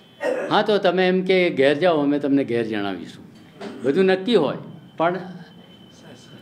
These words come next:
આજે બધું સમજાય છે કે આ કેમ આવું બધું. પછી હું તો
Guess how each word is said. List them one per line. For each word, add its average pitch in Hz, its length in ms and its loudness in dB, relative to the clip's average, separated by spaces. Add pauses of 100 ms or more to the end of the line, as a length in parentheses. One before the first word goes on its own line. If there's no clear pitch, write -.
(160)
આજે 165 240 4
બધું 220 220 2
સમજાય 175 400 4
છે 175 140 -2
કે 170 100 -2
આ 160 220 2
કેમ 160 320 -2
આવું 139 220 4
બધું. 117 220 -4 (560)
પછી 135 200 -2
હું 143 140 2
તો 135 320 0